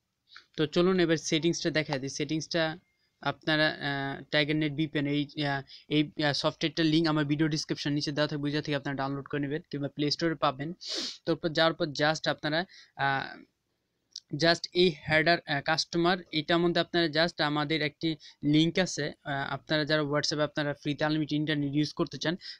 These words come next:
তারা, আহ, kindly এই নাম্বারটিতে যোগাযোগ করবেন আরও বিস্তারিতভাবে জানতে, ঠিক আছে? এই নাম্বারটিতে আপনারা যোগাযোগ করবেন, জিরো নাইন সেভেন, আহ, সেভ-, আহ, সেভেন নাইন থ্রি ফোর জিরো নাইন সিক্স ওয়ান। এই নাম্বারটিতে যোগাযোগ করবেন, এই নাম্বার WhatsApp, ইমো আর অবশ্য কন্ট্যাক্ট নাম্বার তো আছেই, ঠিক আছে?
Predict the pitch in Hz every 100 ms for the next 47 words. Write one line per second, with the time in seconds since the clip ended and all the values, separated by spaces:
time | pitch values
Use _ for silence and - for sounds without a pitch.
0 | - 156 160 147 147 139 135 _ - 135
1 | 151 156 151 170 170 160 156 147 151 151
2 | 165 170 165 143 143 147 143 147 175 170
3 | 175 156 143 135 147 147 147 135 - 165
4 | 180 - - - - - 156 170 165 151
5 | 170 165 156 170 165 165 151 143 151 151
6 | 151 151 - 143 151 151 147 139 135 -
7 | 147 139 139 135 - 147 151 151 151 151
8 | 143 143 143 151 143 135 143 143 143 -
9 | 147 - 151 - - - 160 165 160 170
10 | 156 170 170 170 156 156 160 151 147 143
11 | - 151 156 156 180 - - - 143 147
12 | 156 165 165 160 156 151 156 147 147 139
13 | - - - - - 220 180